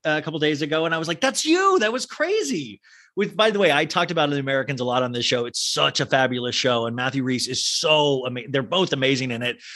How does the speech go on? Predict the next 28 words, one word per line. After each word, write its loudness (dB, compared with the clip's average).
But 2
he -2
<laughs> 0
now 2
runs, 2
like, 2
a, 0
a 2
boat 0
thing. 2
I'm -2
try-, 4
I'm 4
trying 2
to 0
remember -2
the 4
actual 2
article, 2
but 2
I 6
was 0
just -2
like, 2
he, -6
didn't 2
he, 0
like, -2